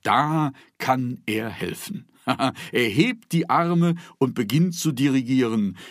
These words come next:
„Ja, so, erstmal die Polizeifahrzeuge langsam weiterfahren, sodass hier kein Stau entsteht. Irmhild, du wartest bitte.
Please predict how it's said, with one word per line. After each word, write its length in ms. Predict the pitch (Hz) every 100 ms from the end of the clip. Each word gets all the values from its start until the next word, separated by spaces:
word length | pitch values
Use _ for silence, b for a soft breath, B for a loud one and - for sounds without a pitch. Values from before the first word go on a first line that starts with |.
| B
„Ja, 720 | 85 90 107 143 147 143 131 113
so, 680 | 98 147 151 143 127 95 -
erstmal 480 | 151 170 151 165 165
die 100 | 165
Polizeifahrzeuge 1200 | 165 160 135 160 147 110 - 87 - 95 90 98
langsam 560 | 139 208 220 190 190
weiterfahren, 680 | 180 160 131 104 - 101 104
sodass 300 | 117 139 135
hier 180 | 156 -
kein 260 | 170 170
Stau 360 | 127 156 151 113
entsteht. 400 | 101 - 101 85
Irmhild, 760 | 147 190 185 185 254 269 - -
du 180 | 139 135
wartest 480 | 160 - 107 95
bitte. 360 | - 87 - -